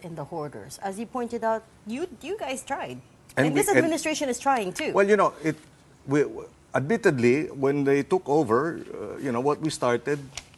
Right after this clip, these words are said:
Speaker 2: uh, you know, was set aside.
Speaker 1: Mm-hmm.
Speaker 2: We had a very transparent process of bidding. Uh, la-, you know what I said?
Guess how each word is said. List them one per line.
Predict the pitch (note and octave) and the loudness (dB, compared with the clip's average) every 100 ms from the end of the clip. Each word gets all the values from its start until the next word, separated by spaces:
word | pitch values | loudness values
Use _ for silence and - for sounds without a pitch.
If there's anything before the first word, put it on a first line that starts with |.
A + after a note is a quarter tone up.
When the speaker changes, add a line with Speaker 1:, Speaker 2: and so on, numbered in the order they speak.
| - | -14
Speaker 2:
uh, | C#2+ D2+ D2 C2 - - - | -10 -8 -8 -10 -14 -18 -14
you | B2 | -8
know, | A2+ | -8
was | G#2+ A#2 | -6 0
set | B2+ B2 | 0 0
aside. | A2 F2+ A2+ | -4 -2 -4
Speaker 1:
Mm-hmm. | C#3 - - - - - - | -8 -16 -20 -20 -20 -20 -2
Speaker 2:
We | D3 | 4
had | D#3+ D#3 | 4 4
a | C#3 | 2
very | A2 C#3+ D#3 D3 - | 2 2 2 -2 -4
transparent | C3 B2 - B2+ B2 C3 B2+ | -4 -4 0 2 2 2 -2
process | A#2 A2 B2 - | 0 0 -2 -8
of | F#2+ D#2 | -8 -2
bidding. | F#2 F#2+ C#3 - _ _ - - - - - - | -2 -2 -8 -12 _ _ -20 -20 -20 -20 -20 -8
Uh, | G#2 G2 F#2 - | -4 -4 -4 -2
la-, | B2 - - | -4 -6 -8
you | D3 | -2
know | E3+ | 2
what | D#3 | 2
I | C#3+ | 2
said? | B2+ A#2 A2+ | 0 -2 -2